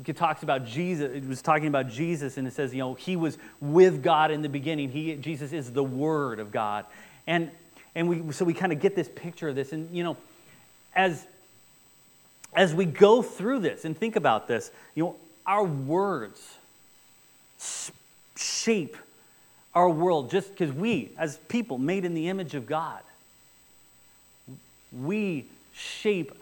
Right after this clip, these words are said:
our world with our words. Now, I love this, this, um, this word, "In the beginning, God created." Now, the, the Hebrew word here is a really interesting one because, you know, created is kind of a,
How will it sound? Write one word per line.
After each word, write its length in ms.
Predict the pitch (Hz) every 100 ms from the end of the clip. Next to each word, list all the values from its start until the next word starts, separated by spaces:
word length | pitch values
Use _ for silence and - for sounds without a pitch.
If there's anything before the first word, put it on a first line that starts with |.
| 156
our 280 | 196 202 147
world 460 | 113 110 95 - - _ _ _ _ 135
with 160 | 143
our 120 | 135
words. 400 | 123 131 123 - - _ _ _
Now, 100 | 190
I 60 | 190
love 240 | 202 190
this, 220 | 165 -
this, 280 | 160 156 - 147
um, 240 | 143 127 - -
this 240 | 135 139
word, 380 | 139 151 151 135
"In 100 | 156
the 60 | 160
beginning, 480 | 156 131 147 143 127
God 320 | 131 131 117 - - _ -
created." 720 | - 147 131 131 120 101 - - - -
Now, 120 | 180 175
the, 80 |
the 160 | 156 165
Hebrew 340 | 180 185 170
word 220 | 135 143 135
here 100 | 131
is 100 | 123
a 60 |
really 240 | 127 135 127
interesting 500 | 117 139 113 120 117
one 140 | 120
because, 300 | 120 156 127 - - _ -
you 80 | 151
know, 160 | 156
created 420 | 147 175 170 160 139
is 100 | 123
kind 240 | - 151
of 80 | 123
a, 220 | 110